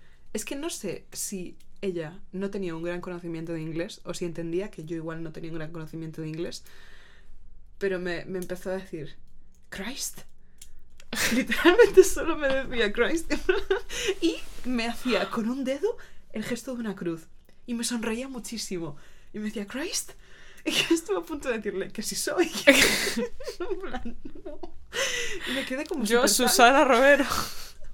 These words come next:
Speaker 1: Porque claro, yo ya estaba fuera en el vagón y ella seguía adentro, en plan, ella se quedaba y seguía, "Christ", y la cruz,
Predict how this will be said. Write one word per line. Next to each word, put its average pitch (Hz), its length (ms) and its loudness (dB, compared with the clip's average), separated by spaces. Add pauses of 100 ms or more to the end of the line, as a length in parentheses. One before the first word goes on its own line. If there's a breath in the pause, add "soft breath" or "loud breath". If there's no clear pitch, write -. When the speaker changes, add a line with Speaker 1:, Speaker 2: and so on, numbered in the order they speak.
(600 loud breath)
Speaker 1:
Porque 240 180 -2
claro, 269 220 0
yo 196 120 -2
ya 269 80 -2
estaba 311 320 -6
fuera 269 380 -2
en 196 80 -2
el 165 120 -6
vagón 151 400 -8
y 165 100 -8
ella 175 120 -2
seguía 208 300 -4
adentro, 170 340 -4
en 170 80 -6
plan, 160 180 -8
ella 185 140 -6
se 269 120 -8
quedaba 220 260 -4
y - 20 0
seguía, 196 240 -8 (200 loud breath)
"Christ", 370 440 -4 (420 soft breath)
y 208 100 -8
la 208 140 -4
cruz, 320 380 -4